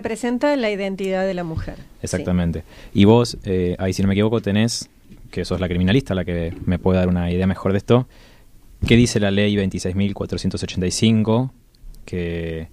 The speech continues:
Speaker 2: es la ley en este país que protege a las mujeres contra este tipo de violencia?
Speaker 1: Se define como toda conducta, acción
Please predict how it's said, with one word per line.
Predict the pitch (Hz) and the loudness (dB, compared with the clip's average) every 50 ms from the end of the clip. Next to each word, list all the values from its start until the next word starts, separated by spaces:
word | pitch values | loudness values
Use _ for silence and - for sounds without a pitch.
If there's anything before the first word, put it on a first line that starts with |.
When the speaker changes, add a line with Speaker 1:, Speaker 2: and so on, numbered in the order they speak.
| - - - - - - - - - - - - - - | -20 -20 -20 -20 -20 -20 -20 -20 -20 -20 -20 -20 -16 -6
Speaker 2:
es | - 90 85 | -4 -2 0
la | 85 90 87 | 0 0 2
ley | 90 95 104 101 95 92 | 2 2 2 2 2 0
en | 90 90 | 0 0
este | 87 - 95 | -2 -2 -2
país | - 92 92 101 104 - | -2 0 2 2 0 0
que | - 92 87 85 85 | -2 -2 -2 -2 -4
protege | - 98 90 82 117 104 - 95 | -2 -2 2 2 2 2 2 -2
a | 85 | -4
las | 85 87 | -4 -4
mujeres | 87 85 - 95 87 90 85 - - | -6 -4 -2 -2 -2 -2 -2 -4 -6
contra | - - 87 85 82 - 87 85 87 | -4 -4 -2 -2 -2 -2 -2 -2 0
este | - - 85 | 0 0 -2
tipo | 92 87 - 90 | -2 0 0 0
de | 87 | 0
violencia? | 87 87 85 82 80 - 82 - - - - - - - - - - - - - - - - - | 0 0 -2 -2 -4 -4 -6 -6 -8 -14 -20 -20 -20 -20 -20 -20 -20 -20 -20 -20 -20 -20 -20 -8
Speaker 1:
Se | - - 294 294 | 2 4 4 6
define | 311 311 311 359 349 370 381 359 | 4 2 0 -2 -2 -2 -2 -2
como | - 311 302 285 277 277 262 | 0 0 0 2 2 0 -2
toda | 262 311 311 320 311 302 302 294 285 | 0 0 0 0 0 0 -2 -2 -2
conducta, | - 262 254 262 247 294 320 311 320 - - 240 226 220 | -4 -4 -4 -2 -2 -2 -4 -4 -6 -6 -6 -6 -6 -4
acción | - 214 208 208 - - 269 269 254 240 233 226 | -4 -4 -6 -6 -6 -4 -2 0 0 0 -2 -4